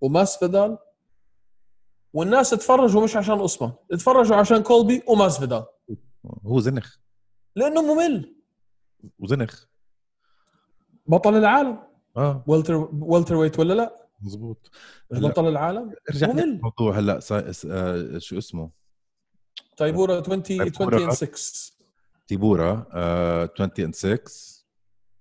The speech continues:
Speaker 2: و، آه،
Speaker 1: جريج هاردي seven and two.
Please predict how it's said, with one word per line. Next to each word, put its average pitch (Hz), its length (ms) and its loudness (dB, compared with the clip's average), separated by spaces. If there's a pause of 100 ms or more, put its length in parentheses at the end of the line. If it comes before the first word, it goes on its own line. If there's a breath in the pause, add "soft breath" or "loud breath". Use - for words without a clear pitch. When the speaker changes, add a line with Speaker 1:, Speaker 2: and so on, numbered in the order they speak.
(340)
Speaker 2:
و، 92 340 -2
آه، 90 600 0 (240)
Speaker 1:
جريج 160 320 -4
هاردي 180 260 0
seven 160 440 -6
and - 60 -18
two. 123 120 -8